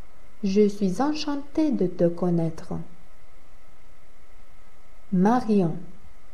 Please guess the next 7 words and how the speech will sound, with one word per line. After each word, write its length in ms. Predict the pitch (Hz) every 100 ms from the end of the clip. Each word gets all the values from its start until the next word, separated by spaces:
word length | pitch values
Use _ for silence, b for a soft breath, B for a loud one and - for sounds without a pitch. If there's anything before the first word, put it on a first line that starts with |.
| - - - - - - - - - - -
C'est 300 | - 233 226
un 140 | 208 190
grand 340 | 180 262 294
plaisir 500 | 302 269 269 - 294 -
pour 240 | - 170
moi, 240 | 175 170 156 170 - 196
Marie. 540 | 185 196 196 180 175